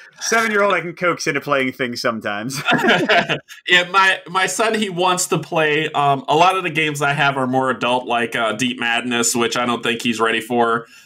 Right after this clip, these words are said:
Speaker 2: or Gloomhaven as well. But we play games like, um, Splendor. We play, uh, Five Minute Dungeon.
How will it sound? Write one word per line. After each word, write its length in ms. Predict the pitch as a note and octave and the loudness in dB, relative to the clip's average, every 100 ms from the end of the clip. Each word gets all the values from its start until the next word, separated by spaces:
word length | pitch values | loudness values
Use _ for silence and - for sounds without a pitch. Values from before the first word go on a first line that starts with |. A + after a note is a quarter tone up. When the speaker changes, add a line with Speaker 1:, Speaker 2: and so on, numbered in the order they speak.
| _ | _
Speaker 2:
or 340 | A#2+ A#2+ A#2 A2+ | 0 2 2 2
Gloomhaven 640 | C3+ C3+ C#3+ C3 B2+ B2+ | 0 2 2 0 0 -2
as 120 | A#2+ | -4
well. 460 | A#2+ B2+ B2+ D3+ D3+ | -2 0 2 0 -2
But 280 | C#3+ C#3 C3 - _ _ - | 0 0 -2 -6 _ _ -2
we 100 | D3+ - | -2 -2
play 140 | F3 E3+ | -4 -2
games 340 | E3+ E3+ E3 - | -2 -4 -8 -2
like, 340 | D3 C3+ B2+ | 0 0 -2
um, 680 | F#2 C3 B2+ B2 A#2+ A#2 A#2 - - | 0 2 4 4 2 0 -8 -12 -6
Splendor. 840 | - - D#3 D#3 D#3 D#3 F#3 G3+ _ | -4 -2 0 0 0 0 0 -4 _
We 100 | B2+ | -4
play, 640 | C3+ - C#3 C3+ C3+ C3 B2 | -4 -2 0 0 2 0 0
uh, 200 | B2+ A#2+ - | 0 0 0
Five 240 | C3+ C3+ | -2 0
Minute 220 | C3+ C3+ - | 0 -2 0
Dungeon. 600 | B2 A#2+ B2 A#2+ C3 | -4 -2 -2 -2 -4